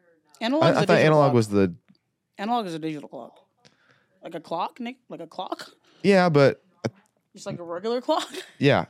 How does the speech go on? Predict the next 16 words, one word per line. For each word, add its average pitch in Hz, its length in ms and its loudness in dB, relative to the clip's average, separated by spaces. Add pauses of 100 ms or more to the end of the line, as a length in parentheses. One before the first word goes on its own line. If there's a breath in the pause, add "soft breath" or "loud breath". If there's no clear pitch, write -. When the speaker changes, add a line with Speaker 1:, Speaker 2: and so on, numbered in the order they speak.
Speaker 2:
So 135 280 4
she 170 180 0
was 135 140 4
looking 143 240 2
at 120 80 0
that 107 140 2
for 104 100 -4
ten 135 300 -2
minutes, 107 280 2
just, - 240 -4
Speaker 1:
Mm-hmm. - 80 -6
Speaker 2:
just 101 180 -4
holding 123 380 2
my, 95 160 2 (400 loud breath)
she's 123 200 -2
just - 280 2